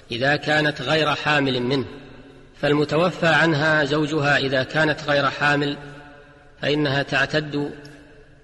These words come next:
بأربعة أشهر وعشرة أيام، سواء كانت وفاته قبل الدخول بها أو بعد الدخول بها،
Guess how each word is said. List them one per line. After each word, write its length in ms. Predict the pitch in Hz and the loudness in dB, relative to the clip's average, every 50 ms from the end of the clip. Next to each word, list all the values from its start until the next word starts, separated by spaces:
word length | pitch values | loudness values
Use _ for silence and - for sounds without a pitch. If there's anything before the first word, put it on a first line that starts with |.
| - - - - _ - | -20 -20 -20 -16 _ -4
بأربعة 460 | 131 135 147 143 139 147 143 143 135 - | -2 0 0 0 2 2 0 0 0 -2
أشهر 460 | 139 139 147 143 - - 143 139 143 143 | -2 -2 -2 -2 -4 -4 -2 0 0 0
وعشرة 760 | 143 143 135 131 135 143 151 - - 143 139 131 - 151 - | -2 -2 0 0 0 0 0 0 -2 -4 -4 -4 -4 -4 -4
أيام، 360 | 135 143 147 151 135 - - - - - - - - - - - - - - - | -2 0 2 2 2 0 -2 -6 -14 -18 -18 -20 -20 -20 -20 -20 -20 -20 -20 -14
سواء 460 | - - 147 147 156 156 151 147 151 | -6 -4 0 2 2 2 2 2 0
كانت 340 | 147 156 156 156 156 - 151 | 0 0 0 0 0 0 -2
وفاته 540 | 147 143 - 156 156 151 - 151 147 147 143 | -2 -2 0 0 0 0 0 0 -2 -2 0
قبل 260 | - 151 151 147 147 | 0 0 0 0 0
الدخول 540 | 143 131 131 139 - - 151 147 139 135 127 | -2 -2 -6 -6 -4 -2 -2 0 0 -2 -2
بها 320 | 147 143 139 151 143 143 - - - - - - - - - - - - | 0 0 2 0 0 -2 -4 -10 -16 -18 -18 -20 -20 -20 -20 -10 -4 0
أو 120 | 139 156 | 0 2
بعد 220 | 147 147 143 147 143 | 2 2 2 2 2
الدخول 520 | 139 127 131 139 131 - 151 147 135 135 | 0 -4 -6 -8 -6 -4 -2 -2 -2 -2
بها، 360 | 123 147 143 147 151 156 156 | -2 0 0 2 0 0 -2